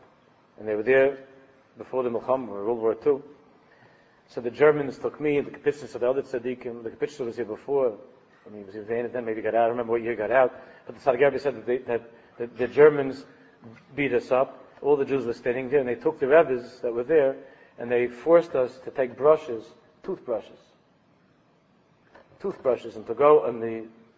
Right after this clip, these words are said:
ground and to clean with a tooth-, toothbrush, to polish the stone. And he said, "I was on my knees, and all the Yidden were crying, and the Germans were laughing at us and kicking us.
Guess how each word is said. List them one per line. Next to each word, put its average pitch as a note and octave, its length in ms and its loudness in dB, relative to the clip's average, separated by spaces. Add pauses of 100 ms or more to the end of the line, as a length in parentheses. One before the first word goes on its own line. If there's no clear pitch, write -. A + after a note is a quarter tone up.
ground C3+ 480 4 (260)
and B2+ 100 -10
to B2 80 -8
clean D#3+ 320 -4
with C3 100 -4
a B2 60 -6
tooth-, - 300 -8 (160)
toothbrush, G#2+ 440 -6 (580)
to C3 60 -8
polish C#3 460 4
the A#2+ 120 -14
stone. A#2 360 -2 (2500)
And B2 80 -10
he A2+ 60 -8
said, D3+ 140 2
"I C3 80 6
was B2+ 160 4
on D#3 180 6
my C#3 140 2
knees, B2+ 720 -8
and A2+ 80 -16
all D3+ 180 2
the C#3+ 60 -4
Yidden C#3+ 240 -6
were A#2 80 -4
crying, C3 360 0
and A#2 80 -4
the A2 60 -8
Germans C3 320 -2
were A2+ 80 -4
laughing B2+ 380 0
at A#2 60 0
us - 60 -10
and G#2 120 -14
kicking D#3+ 300 -6
us. F2+ 220 -14